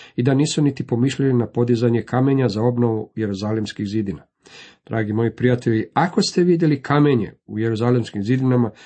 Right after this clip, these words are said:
onda ste se zasigurno divili poslu kojeg su ti ljudi uložili da ih izgrade.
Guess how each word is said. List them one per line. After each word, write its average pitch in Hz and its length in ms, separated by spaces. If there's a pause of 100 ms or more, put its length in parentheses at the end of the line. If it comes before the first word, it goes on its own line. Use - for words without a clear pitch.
(260)
onda 127 240
ste 120 420 (300)
se 117 240 (120)
zasigurno 117 600
divili 107 400
poslu 107 320
kojeg 107 300
su - 140
ti - 100
ljudi 107 300
uložili 120 520 (280)
da 110 100
ih 101 140
izgrade. 110 500